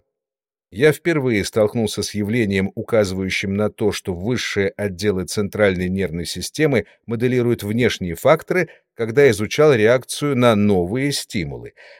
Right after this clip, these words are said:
Я определил эти реакции как ориентирующие рефлексы. Особенность ориентирующего рефлекса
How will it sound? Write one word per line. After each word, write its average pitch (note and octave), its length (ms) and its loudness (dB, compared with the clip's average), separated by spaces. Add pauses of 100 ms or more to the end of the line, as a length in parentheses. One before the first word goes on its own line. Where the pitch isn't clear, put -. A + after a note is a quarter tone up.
Я A2+ 220 2
определил A2+ 580 0
эти A2 240 -2
реакции G#2 580 2
как G#2 360 0
ориентирующие A2+ 1120 -2
рефлексы. B2 600 -6 (580)
Особенность B2+ 800 0
ориентирующего A#2 960 0
рефлекса G2 600 -2